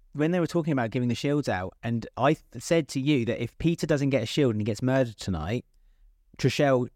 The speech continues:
Peter should hand, almost pun intended, the torch to Trishelle, because Trishelle, let's be honest, the next strongest in Peter's Angels,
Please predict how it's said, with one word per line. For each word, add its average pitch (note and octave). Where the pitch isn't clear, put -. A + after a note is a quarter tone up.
Peter D3+
should C3+
hand, C3+
almost C3+
pun B2+
intended, A#2
the C#3
torch -
to C3
Trishelle, C3
because B2
Trishelle, C3
let's C#3
be B2
honest, G#2
the B2
next B2
strongest B2
in B2
Peter's A2+
Angels, A2+